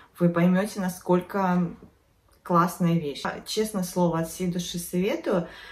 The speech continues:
Давайте я вам его покажу поближе. Я,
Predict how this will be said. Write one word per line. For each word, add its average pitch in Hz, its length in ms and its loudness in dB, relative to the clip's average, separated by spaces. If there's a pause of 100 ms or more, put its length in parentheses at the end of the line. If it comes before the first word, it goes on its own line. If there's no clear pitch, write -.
(160)
Давайте 190 400 0
я 180 140 2
вам 180 140 4
его 175 180 4
покажу 185 400 -2
поближе. 190 540 2
Я, 202 400 0